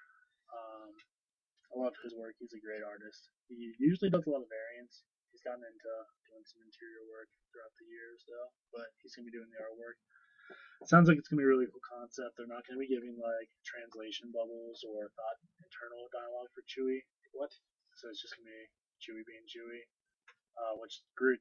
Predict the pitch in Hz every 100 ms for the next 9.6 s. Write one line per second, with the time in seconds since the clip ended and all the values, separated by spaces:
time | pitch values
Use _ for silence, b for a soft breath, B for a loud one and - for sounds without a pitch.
0 | 113 110 113 - 330 330 330 330 - 233
1 | - - - _ 120 110 107 104 117 -
2 | 143 131 131 123 123 - 123 117 110 -
3 | - - 587 571 587 571 _ _ _ _
4 | _ _ _ _ - - - 320 - 107
5 | - 104 - 107 107 107 - - 113 107
6 | 104 110 110 107 - _ _ - 120 120
7 | - 123 - - _ _ - 151 147 143
8 | - 127 120 117 - 151 165 - 156 156
9 | 156 139 139 143 143